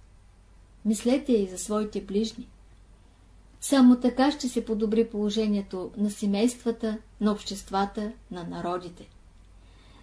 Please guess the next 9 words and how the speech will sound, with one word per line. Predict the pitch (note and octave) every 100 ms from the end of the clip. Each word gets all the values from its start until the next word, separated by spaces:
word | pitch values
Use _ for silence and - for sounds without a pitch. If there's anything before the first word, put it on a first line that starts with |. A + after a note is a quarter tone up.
| -
Само | C#4+ C#4 C4+
така | C4 B3 B3+ C4+ C4+
ще | - A#3+
се | - A#3+
подобри | A#3+ A#3 A3 B3+ B3+ -
политическото | A3+ A3 A3+ B3 D4+ - B3+ A#3+
положение | A3 G#3 G3 F#3+ F3+ F3
на | F3+
България. | F#3 F3+ F3 E3 A3